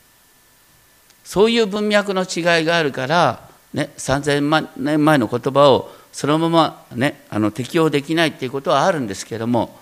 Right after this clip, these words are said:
でもこれは白黒の違い、白か黒か、オール・オア・ナッシングじゃないと思います。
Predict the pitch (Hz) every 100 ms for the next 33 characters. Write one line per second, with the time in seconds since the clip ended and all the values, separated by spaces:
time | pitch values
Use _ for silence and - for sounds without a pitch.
0 | - - _ - 202 165 196 185 - 180
1 | 254 247 208 165 123 139 131 135 123 -
2 | - - - 165 196 151 110 165 143 -
3 | 113 - - - - 135 180 175 175 190
4 | 175 120 95 104 104 117 - 85 - 104
5 | -